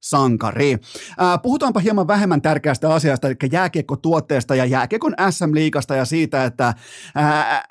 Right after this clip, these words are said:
S M-liigan avausviikon katsojamäärät oli enemmän tai vähemmän maltillisia. Osassa,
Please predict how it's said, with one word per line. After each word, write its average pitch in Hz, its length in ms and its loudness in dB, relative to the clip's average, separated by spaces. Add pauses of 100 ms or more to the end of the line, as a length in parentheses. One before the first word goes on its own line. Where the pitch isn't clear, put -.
(120)
S - 120 -4
M-liigan 208 600 2 (120)
avausviikon 147 960 2
katsojamäärät 165 840 2
oli 151 280 4
enemmän 143 320 2
tai 131 180 2
vähemmän 135 380 2
maltillisia. 131 800 2
Osassa, 156 480 0